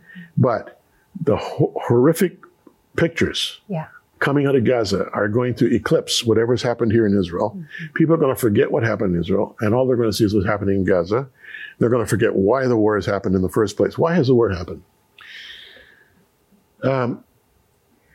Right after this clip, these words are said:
Speaker 1: there was something going on geopolitically that was astonishing. It's called the Abrahamic Accord, uh, an agreement,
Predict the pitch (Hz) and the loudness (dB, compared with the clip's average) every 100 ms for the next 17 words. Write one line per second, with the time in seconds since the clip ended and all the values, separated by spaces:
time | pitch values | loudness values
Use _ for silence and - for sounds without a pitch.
0 | _ - 147 139 131 202 190 180 139 135 | _ 2 4 4 2 0 2 2 2 0
1 | 123 117 104 104 95 139 117 123 117 107 | 0 0 2 0 2 2 2 2 2 2
2 | 104 104 104 113 104 101 135 98 95 101 | 0 0 2 2 2 0 0 -2 -2 -4
3 | 95 87 _ - - 139 123 117 104 127 | -6 -10 _ -16 -4 0 2 2 2 0
4 | 135 123 98 131 98 92 - _ _ _ | -2 -2 -2 0 0 -2 -14 _ _ _
5 | - - - - - - - - 110 104 | -20 -20 -20 -20 -20 -20 -16 -4 -2 0
6 | 110 113 147 147 123 - | 0 2 2 0 -4 -8